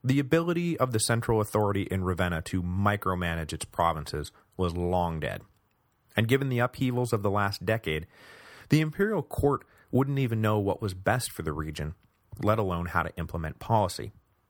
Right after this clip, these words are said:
Better to just bring the nobility of Gaul together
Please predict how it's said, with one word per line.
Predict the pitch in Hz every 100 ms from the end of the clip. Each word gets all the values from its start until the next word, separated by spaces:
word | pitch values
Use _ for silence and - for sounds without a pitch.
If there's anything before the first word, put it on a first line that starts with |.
| _ _ _ _ _ _ -
Better | 135 151 147
to | 147
just | 143 123
bring | 101 113 127
the | 123
nobility | 113 101 101 101
of | 95 87
Gaul | 87 87
together | - 82 71 71